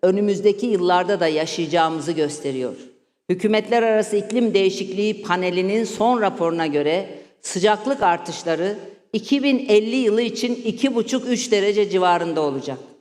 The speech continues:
ve bu yüzyılın sonunda altı dereceyi bulacak. Bugün sıcaklığın bir derece artması kum fırtınalarından kasırgalara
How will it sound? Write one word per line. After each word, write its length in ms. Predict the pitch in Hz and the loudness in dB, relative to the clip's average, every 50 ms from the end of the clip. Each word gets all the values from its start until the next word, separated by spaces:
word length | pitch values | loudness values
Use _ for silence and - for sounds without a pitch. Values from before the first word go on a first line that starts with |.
| _ _ _ _ _ - | _ _ _ _ _ -2
ve 240 | 190 190 180 147 156 | 0 0 0 2 2
bu 120 | 220 262 | 2 4
yüzyılın 580 | 262 226 226 262 269 233 190 190 180 170 165 156 | 4 4 4 2 2 2 2 2 2 2 0 -2
sonunda 680 | 147 - 175 156 151 147 147 151 175 196 208 214 202 - - - - - | -2 -2 0 2 2 2 2 2 4 4 2 2 0 -4 -12 -14 -10 -4
altı 480 | - 165 175 180 185 180 - - 226 180 | 0 2 2 2 0 -2 -2 -2 0 2
dereceyi 520 | 180 165 160 156 151 131 160 156 156 147 | 2 2 2 2 0 0 0 0 0 -2
bulacak. 360 | 135 135 135 135 131 127 120 131 - - - _ _ _ _ _ _ _ - | -2 -2 -4 -4 -4 -6 -8 -10 -10 -20 -20 _ _ _ _ _ _ _ -2
Bugün 240 | 233 233 262 262 247 | 0 2 2 2 2
sıcaklığın 800 | 254 - 185 214 208 202 208 208 202 208 220 226 226 208 175 156 | 0 0 2 4 4 2 2 2 2 2 4 2 2 0 0 0
bir 240 | 202 226 240 202 | 0 0 2 2
derece 320 | 196 196 185 175 170 175 170 | 2 2 2 2 2 2 2
artması 760 | - 170 170 170 - 170 160 160 156 - 208 226 233 226 226 - - - - - - | 2 2 0 0 -2 -6 -6 -6 -2 0 2 2 2 2 -2 -6 -14 -16 -18 -10 -2
kum 240 | - 247 269 254 | 2 2 2 2
fırtınalarından 1000 | 202 - 175 - - - 151 151 147 151 147 143 147 147 147 151 175 190 202 185 - | 2 -2 -4 -6 -4 -4 -2 0 0 2 2 0 0 0 2 2 2 2 0 -4 -6
kasırgalara 720 | - 160 147 - 175 156 143 147 139 135 131 131 131 117 | -4 -4 -4 -4 -4 -4 -2 -2 -2 0 0 -2 -4 -6